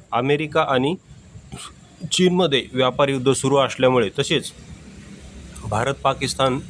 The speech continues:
युद्ध कधी होण्याच्या मार्गावर आहे, त्यामुळे काय होत आहे, सोन्यामध्ये गुंतवणूक कमी झालेली आहे, त्यामुळे सोन्याचे भाव काय होत आहेत,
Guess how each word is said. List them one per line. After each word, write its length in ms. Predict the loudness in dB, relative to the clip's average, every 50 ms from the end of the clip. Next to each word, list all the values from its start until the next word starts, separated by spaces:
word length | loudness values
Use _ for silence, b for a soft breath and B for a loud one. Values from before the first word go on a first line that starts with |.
| -8 -2
युद्ध 280 | -2 0 0 2 0 0
कधी 360 | 0 2 0 0 2 0 0 -2 -6 -10 -14 -12 -8
होण्याच्या 480 | -4 -2 0 0 0 0 -2 -2 -2
मार्गावर 420 | 0 2 0 2 2 2 2 2 2
आहे, 180 | 0 -2 -6
त्यामुळे 400 | -6 -2 -2 0 0 0 0 -2
काय 160 | -2 -2 -2 -2
होत 160 | -2 -2 0 0
आहे, 160 | 0 0 0 -4 B B B B B B B
सोन्यामध्ये 560 | -6 -2 0 2 2 4 2 2 0 0 0
गुंतवणूक 480 | 2 2 2 4 4 4 4 4 2 0 0 0
कमी 200 | 2 4 4 4
झालेली 320 | 2 0 0 0 0 0
आहे, 220 | 0 0 -2 -6
त्यामुळे 420 | -6 -4 -2 0 0 2 0 -2 -4 -8 -10 -8
सोन्याचे 440 | -4 0 0 2 2 0 -2 -4
भाव 200 | -4 -2 0 -2
काय 200 | 0 0 -2 -2
होत 140 | -2 -2 -4 -2
आहेत, 160 | 0 0 0